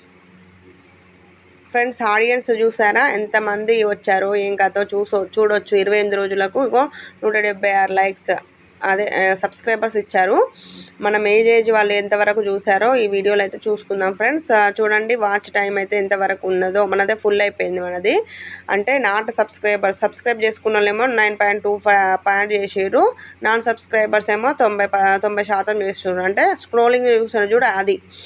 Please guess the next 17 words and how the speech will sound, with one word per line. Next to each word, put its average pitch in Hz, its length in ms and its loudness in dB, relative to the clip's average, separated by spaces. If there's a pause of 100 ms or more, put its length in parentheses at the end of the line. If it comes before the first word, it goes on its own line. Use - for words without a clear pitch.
(400)
ఓకేనా? 220 420 0
ఛానల్ 220 440 -2
యువర్ 214 220 2
ఆడియన్స్, 196 540 -2
ఆ, 185 200 4
వాచ్ 196 260 2
అవర్స్ 180 260 -2
అంటే 208 220 -4
వాళ్ళు 208 280 0
ఎంతమంది 208 420 -2
మన 208 140 0
ఆడి-, 196 600 -2
చూసారు 214 480 2
మన 196 140 0
వీడియో 190 280 -4
అయితే 240 300 0
ఇది 208 180 -4